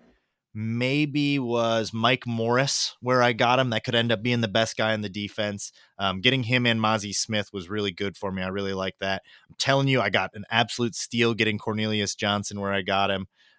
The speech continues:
Um, and then I like the Honingford pick. So those were some of my favorites. I know we said list one, but, uh, yeah, this is a good one, man. This one is much closer than some of 'em. We will put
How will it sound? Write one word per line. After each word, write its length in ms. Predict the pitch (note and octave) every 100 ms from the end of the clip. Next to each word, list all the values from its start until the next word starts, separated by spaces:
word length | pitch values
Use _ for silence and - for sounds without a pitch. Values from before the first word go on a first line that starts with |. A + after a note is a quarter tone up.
| -
Um, 240 | G2+ F#2+ F#2
and 160 | G#2
then 80 | G#2
I 100 | F#2+
like 200 | F#2+ G2
the 80 | F#2+
Honingford 640 | G#2 G2 F#2 E2+ F2+ -
pick. 300 | G2 E2+ -
So 260 | - - F#2
those 200 | F#2 E2
were 40 |
some 260 | E2 F#2+ F2
of 60 | E2+
my 140 | D#2+
favorites. 480 | - E2+ D#2+ D#2 F2+
I 40 |
know 120 | E2
we 80 | E2
said 180 | - E2+
list 280 | E2+ E2 -
one, 360 | F#2 F2 E2 D2
but, 220 | F#2 F2
uh, 160 | E2+ E2 - _ _ _ -
yeah, 160 | G#3
this 120 | F3
is 60 | E3+
a 60 | F3
good 180 | D#3+
one, 180 | F#3 B2+
man. 280 | A#2 A#2 G#2+
This 260 | A2 C3 -
one 300 | D3+ D3+ C3+
is 220 | A#2+ G2+
much 340 | A#2+ C3+ C#3
closer 420 | - C3 C3 C#3+ B2+
than 200 | A2+ G2+
some 240 | B2 A#2+
of 100 | A#2
'em. 180 | A#2+ A#2+ - - _
We 160 | B2
will 140 | A#2+ A2
put 400 | - - D3